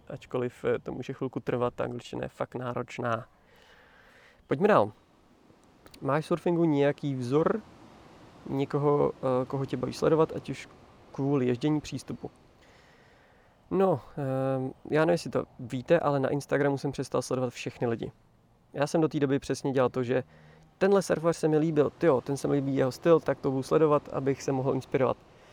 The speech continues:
No jenže na tom není špatný, jo. Do té doby, než těchhle surfařů tam máte tisíc, a pak už nám od těch surfařů tam neskáčou jenom ty videa, který jste chtěli sledovat, ale už vám tam skáčou reklamy a skáčou vám tam ty surfaři, kteří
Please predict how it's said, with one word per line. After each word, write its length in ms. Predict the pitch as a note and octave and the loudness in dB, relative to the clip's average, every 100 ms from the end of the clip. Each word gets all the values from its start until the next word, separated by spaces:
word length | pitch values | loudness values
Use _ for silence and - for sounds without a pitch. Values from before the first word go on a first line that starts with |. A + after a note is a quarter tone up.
| - - | -20 0
No 80 | E3 | 2
jenže 300 | F3+ F#3+ F#3+ - _ _ _ _ | 4 6 4 0 _ _ _ _
na 180 | - E3+ | -2 0
tom 180 | F3 G3+ | 2 4
není 180 | G#3+ G#3+ | 4 2
špatný, 400 | - E3+ F3 D#3+ | 2 2 4 2
jo. 180 | D3 D3 | 2 0
Do 140 | D3 | -2
té 140 | D#3 | -2
doby, 220 | E3 D#3 D#3+ | 0 2 2
než 280 | E3 - - | 2 -2 -6
těchhle 260 | D#3 D#3 E3 | -2 2 2
surfařů 400 | E3 D3+ D#3+ D#3+ | 2 2 2 4
tam 120 | D#3+ | 6
máte 220 | D#3 E3 | 4 2
tisíc, 540 | D3+ C3 - D3 - - - - - - - - | -2 -6 -6 -10 -10 -20 -20 -20 -20 -20 -16 -4
a 40 | |
pak 160 | D3+ D3+ - | 0 0 -2
už 180 | D3 | -4
nám 280 | D#3+ D#3+ D#3+ - | 0 2 2 -2
od 80 | - | -4
těch 180 | D3+ E3+ | -2 0
surfařů 360 | E3 D#3 E3 D#3+ | 2 4 2 6
tam 120 | D#3+ | 4
neskáčou 480 | E3 - F#3 - C#3+ | 4 4 2 4 2
jenom 200 | C3 C3 | 2 2
ty 160 | C#3 | 0
videa, 240 | C3+ C3+ B2+ | 2 2 2
který 180 | C#3 | 0
jste 180 | B2 - | -6 -4
chtěli 240 | C3+ C#3 C3 | -2 -2 0
sledovat, 380 | C3 C3 C3 | 0 0 0
ale 140 | C3 C#3 | 0 -2
už 100 | C#3 | 0
vám 120 | C#3 | 0
tam 100 | D3 | 0
skáčou 380 | - C3 - A#2 | -2 -6 -4 -4
reklamy 420 | A#2+ F#3 G#3+ A#3 - - - - - | 0 2 2 2 -4 -20 -20 -20 -18
a 60 | - | -14
skáčou 320 | - C3+ - | -6 -6 0
vám 180 | C#3 C#3 | 2 2
tam 200 | D3 C#3 | 0 -2
ty 160 | D3 C3+ - - | -2 -4 -8 -20
surfaři, 600 | - C#3+ D3+ F3+ F#3 F#3+ - | -4 -2 2 2 2 0 -2
kteří 520 | - C#3 C3+ D3 | -2 0 2 0